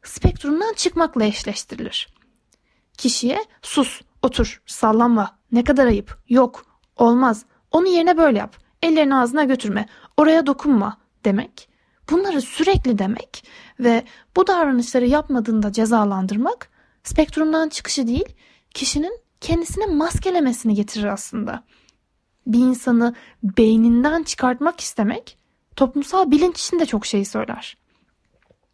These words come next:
Bu benim şimdi aklıma gelmiş bir şey, bir çıkarım değil.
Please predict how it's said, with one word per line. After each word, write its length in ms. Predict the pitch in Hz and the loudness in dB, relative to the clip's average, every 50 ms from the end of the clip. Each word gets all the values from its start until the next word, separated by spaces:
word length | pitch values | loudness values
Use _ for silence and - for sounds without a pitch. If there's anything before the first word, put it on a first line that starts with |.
| _ _ _ - | _ _ _ -6
Bu 280 | 294 277 311 330 - - - - - - - - _ - | -4 -2 -2 -2 -2 -6 -12 -20 -20 -20 -20 -8 _ 2
benim 280 | 294 285 294 311 302 - | 2 2 2 0 -2 -6
şimdi 320 | - - - 339 339 269 | -6 -4 -4 -2 0 0
aklıma 340 | 277 269 - - 302 294 254 | -2 -2 -2 -2 0 2 2
gelmiş 440 | 240 277 262 262 269 277 - - - | 2 2 0 0 0 -2 -6 -8 -8
bir 60 | - | -6
şey, 340 | - - 277 262 262 269 254 - - - - - - | -2 0 2 2 0 0 -4 -10 -18 -20 -10 -6 -4
bir 60 | 277 | -4
çıkarım 500 | - - - - 262 262 311 339 330 262 | -4 -4 -2 0 0 0 0 0 -2 0
değil. 240 | 254 202 190 - | -2 -2 -2 -6